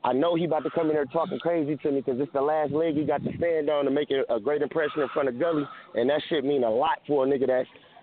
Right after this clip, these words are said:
just now making his first impression. So he about to try to make me an example, but that shit don't happen though. Like everybody that tried to, and so far that shit been just falling out of place.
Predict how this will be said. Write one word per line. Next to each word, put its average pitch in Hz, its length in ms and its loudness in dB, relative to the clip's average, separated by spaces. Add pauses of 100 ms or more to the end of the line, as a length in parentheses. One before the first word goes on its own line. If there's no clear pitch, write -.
(140)
just 139 220 0
now 151 220 2
making 151 300 2
his 151 180 0
first 170 240 0
impression. 135 500 -2
So 123 100 0
he 143 80 2
about 131 180 0
to 127 60 -4
try 143 160 0
to 127 60 0
make 143 240 0
me 165 120 0
an 143 100 0
example, 120 520 0 (560)
but 110 140 -2
that 139 180 0
shit 151 140 -2
don't 135 160 0
happen 160 360 0
though. 110 160 4 (360)
Like 107 220 2
everybody 165 380 2
that 160 180 2
tried 160 300 2
to, 113 160 -2
and 107 260 -6
so 135 200 0
far 170 160 0
that 156 160 0
shit 156 140 -2
been 139 320 0
just 120 200 -2 (100)
falling 127 300 2
out 143 100 2
of - 80 -4
place. 180 220 0